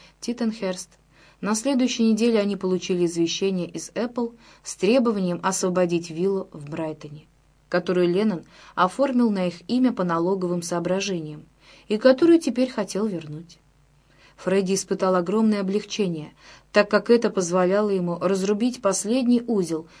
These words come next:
связывающий его с сумасшедшим сыном. В следующий раз он услышит о Джоне, когда будет лежать на своем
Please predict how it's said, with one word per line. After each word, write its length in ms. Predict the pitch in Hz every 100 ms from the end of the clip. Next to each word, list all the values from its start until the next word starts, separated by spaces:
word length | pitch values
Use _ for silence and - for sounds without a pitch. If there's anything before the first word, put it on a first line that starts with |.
| -
связывающий 920 | - 170 190 208 190 185 180 170 160
его 420 | 151 156 180 254 262 _ _
с 120 | -
сумасшедшим 680 | 165 165 160 175 170 - 165
сыном. 440 | - 156 147 151 - _ _ _ _ _ _
В 60 |
следующий 440 | - 247 247 254 277
раз 240 | 302 -
он 120 | 285
услышит 500 | 269 262 247 240 226
о 60 | 202
Джоне, 440 | 185 190 196 180 - _
когда 280 | - 175 175
будет 320 | 175 180 170
лежать 380 | 170 156 185 214
на 80 | 175
своем 540 | - 151 151 202 240